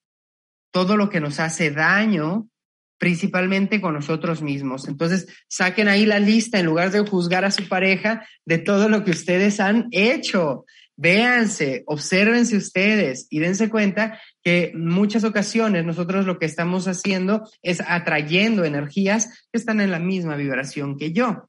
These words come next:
Hace unos días platicaba con una pareja y la pareja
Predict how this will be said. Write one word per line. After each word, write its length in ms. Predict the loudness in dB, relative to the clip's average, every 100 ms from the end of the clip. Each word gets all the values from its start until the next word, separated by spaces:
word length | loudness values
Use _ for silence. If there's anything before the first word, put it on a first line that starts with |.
| _ -8
Hace 260 | -4 0
unos 220 | 0 0
días 260 | 0 -2 -2
platicaba 500 | -6 -6 -2 -2 0
con 100 | -2
una 220 | -2 -2
pareja 580 | 0 0 0 0 -4 -6 _ -20 -16
y 420 | -6 -2 2 4 2
la 200 | 0 -2
pareja 720 | -2 -2 0 2 2 0 -4